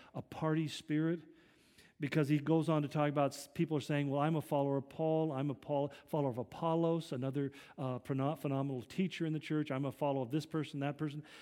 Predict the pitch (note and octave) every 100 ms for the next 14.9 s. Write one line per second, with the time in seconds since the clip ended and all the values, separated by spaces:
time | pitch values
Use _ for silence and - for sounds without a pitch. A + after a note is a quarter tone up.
0 | - F#3 D#3+ F#3 F3 F3 E3+ F3+ D#3 -
1 | - G3 G#3+ F#3+ E3 E3+ C#3 G2+ A2+ C#3
2 | D3 B2 - - _ _ _ _ - -
3 | _ - B2+ F3+ C#3 C3 D3 F3 F3+ F#3
4 | D#3+ E3 E3+ F3 C#3 D3+ F3 F3+ E3+ D#3
5 | C#3+ C#3+ C#3+ C3+ - D#3+ E3+ C3+ - D#3
6 | C3 A2+ B2 A2+ C3+ A#2+ C#3+ D3 C3 -
7 | - - D#3 C#3+ C3+ B2+ B2 B2 B2+ -
8 | - C#3+ C3+ A2+ G#2+ - - - - -
9 | - D#3 E3 F#3 F3 D3+ E3+ D3+ C3+ G3+
10 | D#3+ D3 C3+ C3 - - C#3+ D3 D3 D#3
11 | D#3+ G#3 G3 E3 F3+ E3 D#3 D#3 D3 D#3
12 | E3 B2+ A#2+ B2+ F#3+ D3+ D3+ F#3+ E3+ E3+
13 | D#3+ D3+ D3+ D3 - - A3 A3 A#3 A3
14 | G3+ F3+ D#3+ C#3 C#3+ D#3 D#3+ E3 D#3+